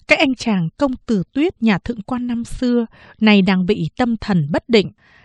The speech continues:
đi bộ qua đây trong làn gió rét căm căm, mới cảm thấy cái mông mênh của quảng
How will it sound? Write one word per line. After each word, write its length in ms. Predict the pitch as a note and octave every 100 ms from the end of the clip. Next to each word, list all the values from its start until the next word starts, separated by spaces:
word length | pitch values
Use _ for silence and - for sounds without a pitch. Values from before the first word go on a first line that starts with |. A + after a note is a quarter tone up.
| -
đi 180 | C4 A3
bộ 180 | G#3 -
qua 120 | A#3
đây 280 | A3 A#3 A3+ - _ _ -
trong 260 | A3+ G#3+
làn 260 | G3+ F3 C#3+
gió 260 | C#3 D#3
rét 340 | F#3+ D#4 - -
căm 180 | B3 B3
căm, 340 | - A3+ A3 - _ - -
mới 120 | D4+
cảm 260 | - E3+ D#3+
thấy 500 | - F3 E3+ F#3 C4+ _ _ _ _ -
cái 220 | F3+ G3+
mông 400 | B3 C#4 C#4 C4+
mênh 260 | C#4 C4+ B3 _ _
của 280 | G#3+ F#3 D3 _
quảng 200 | - E3+